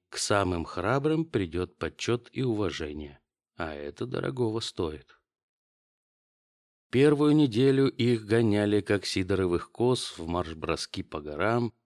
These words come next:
заставляли заниматься гимнастическими упражнениями,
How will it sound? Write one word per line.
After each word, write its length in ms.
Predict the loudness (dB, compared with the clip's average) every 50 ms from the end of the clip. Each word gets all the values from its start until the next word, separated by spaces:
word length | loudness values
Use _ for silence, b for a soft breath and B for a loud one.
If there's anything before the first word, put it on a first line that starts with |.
| _
заставляли 640 | -6 -4 -4 -4 -2 -2 -2 0 2 2 2 2 2
заниматься 600 | 0 0 2 2 2 2 2 2 2 0 -2 -4
гимнастическими 920 | -4 -2 0 0 2 0 0 -2 -6 -6 -4 -4 -6 -6 -4 -4 -2 -2
упражнениями, 960 | -2 -2 -2 -2 -2 -2 -2 0 0 2 2 2 2 2 0 0 -2 -4 -6